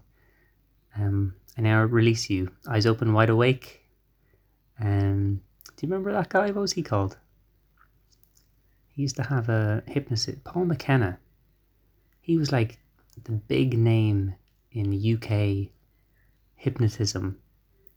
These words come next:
in the mid-nineties. And he was dethroned by, uh, Derren Brown,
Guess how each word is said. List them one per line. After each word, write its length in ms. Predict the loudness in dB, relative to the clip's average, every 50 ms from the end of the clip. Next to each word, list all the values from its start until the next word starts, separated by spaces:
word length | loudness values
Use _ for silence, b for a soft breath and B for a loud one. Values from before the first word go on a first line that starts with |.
| _ _ _ _ _ _ _ _ _ _ _ _ _ _
in 140 | 0 2 2
the 80 | 4 4
mid-nineties. 840 | 4 4 2 4 2 2 2 2 0 0 -2 -6 -6 -8 -10 -14 -18 _ _ _ _ _ _ _ _ _ _ _ _ _ _ _ _ _ _ _ _ _
And 120 | -8 -2
he 120 | 0 0 2
was 120 | 2 0
dethroned 1080 | 0 -2 _ 4 4 4 4 2 0 -2 0 2 2 4 4 4 4 2 0 -2 -4 -8 -14 _ _ _ _ _ _
by, 400 | -4 -2 -2 0 0 -2 -2 -2
uh, 420 | -2 -2 -2 -2 -2 -4 -4 -6 -10 -14 _ _ _ _ _ _ _ _ _ _ _ _ _ _ -20 _ _ -6
Derren 300 | -4 -2 0 0 0 0
Brown, 380 | 2 2 2 2 0 -2 -4